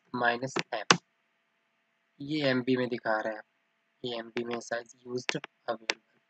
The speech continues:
ठीक है, अब next command है लॉगआउट command। अब लॉगआउट से नाम से पता चल रहा है कि ये हमें shell से log out कर देगी, लॉग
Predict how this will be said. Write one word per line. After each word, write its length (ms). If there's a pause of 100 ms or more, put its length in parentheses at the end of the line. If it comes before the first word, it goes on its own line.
(680)
ठीक 200
है, 60 (2000)
अब 260
next 340
command 360
है 120 (800)
लॉगआउट 520
command। 300
अब 100
लॉगआउट 440
से 100 (260)
नाम 220
से 80
पता 220
चल 220
रहा 100
है 80
कि 140 (120)
ये 160 (520)
हमें 260
shell 440
से 80
log 300
out 220
कर 100
देगी, 360 (240)
लॉग 340